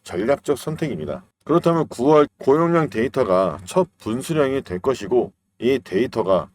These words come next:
거래를 부르면서 이 거래가 다시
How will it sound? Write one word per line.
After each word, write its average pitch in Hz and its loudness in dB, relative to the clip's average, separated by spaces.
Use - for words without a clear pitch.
거래를 127 2
부르면서 110 -2
이 160 -6
거래가 151 2
다시 107 -4